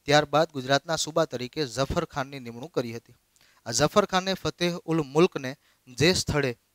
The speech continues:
જે જગ્યાએ યુદ્ધમાં પરાજય આપ્યો હતો, તે જગ્યા ઉપર આ યુદ્ધ જીત્યાની યાદમાં તેને જીતપુર નામનું એક નગર પણ વસાવ્યું હતું ઝફર ખાને. માટે અહીંયા આપણે યાદ રાખીશું કે ઝફર ખાને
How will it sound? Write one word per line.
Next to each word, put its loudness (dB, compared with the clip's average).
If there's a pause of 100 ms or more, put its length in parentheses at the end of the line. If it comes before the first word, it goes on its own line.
જે 2
જગ્યાએ 6
યુદ્ધમાં 2
પરાજય 2
આપ્યો 0
હતો, -8 (500)
તે 6 (300)
જગ્યા 4
ઉપર -2 (440)
આ 0
યુદ્ધ 0
જીત્યાની 0
યાદમાં 2 (180)
તેને -6
જીતપુર -6
નામનું -6
એક -6
નગર 0
પણ -6
વસાવ્યું -4
હતું -10 (340)
ઝફર 0
ખાને. -14 (520)
માટે 0
અહીંયા 4
આપણે 6
યાદ 6
રાખીશું -4 (260)
કે -8
ઝફર 2
ખાને -4